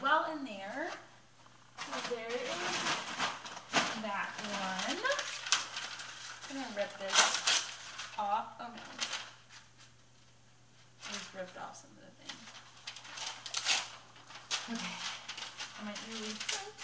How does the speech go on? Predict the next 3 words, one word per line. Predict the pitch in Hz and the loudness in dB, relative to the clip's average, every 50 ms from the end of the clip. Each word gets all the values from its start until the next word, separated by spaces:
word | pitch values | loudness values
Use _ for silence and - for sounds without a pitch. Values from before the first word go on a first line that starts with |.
| - - | -6 -4
that | 254 254 254 254 254 - 208 214 220 254 | -2 0 0 0 0 -2 -2 -2 -2 0
label. | 269 262 233 208 196 208 202 214 214 214 214 214 220 208 208 208 - - - - - - - - - - - - - - - - - - - - - - - - - - - - - - - - - - - - - - - - - - - - - - - - - - - - - - - - - | 0 0 0 0 2 2 2 2 2 2 2 0 -2 -6 -8 -8 -14 -18 -18 -18 -18 -18 -18 -18 -18 -18 -18 -16 -16 -16 -18 -18 -16 -16 -14 -14 -16 -16 -18 -18 -18 -18 -20 -20 -20 -20 -20 -20 -20 -20 -20 -20 -20 -20 -10 -6 -6 -4 -4 -6 -8 -10 -14 -16 -18 -20 -20 -20 -20 -20 -20 -12 -8
All | - | -6